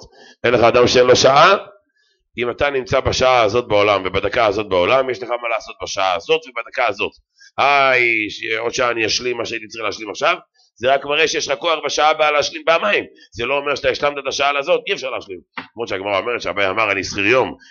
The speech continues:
ובלילה לפעמים ביום אני יוצא לעבודה ובלילה אני משלים." אמת. אבל אנחנו, מוריי ורבותיי, צריכים לדעת שהרמב"ם כותב שמונה שעות תורה.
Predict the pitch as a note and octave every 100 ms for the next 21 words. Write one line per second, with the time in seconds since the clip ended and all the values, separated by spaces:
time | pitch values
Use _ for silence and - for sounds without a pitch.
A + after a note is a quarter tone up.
0 | _ F2+ F2 F2 G2+ G#2 F#2+ G2 G2+ G2
1 | G2 F#2 G2+ G2 F2+ B2+ B2+ G#2+ A2+ A2
2 | A2+ G#2+ E3 G2+ - _ B2+ F#3 D#3 -
3 | - _ _ _ - F#2+ G#2 A#2+ A2 A2+
4 | G#2+ A2+ A2 G#2 G2+ A2 A2+ G#2+ A2 G#2+
5 | G2 A2+ A#2+ - - - F#2 F2+ G#2+ A#2
6 | A#2 A#2 - G2 B2 A#2+ A#2+ - - -
7 | G#2 C3+ C3 - A2+ - B2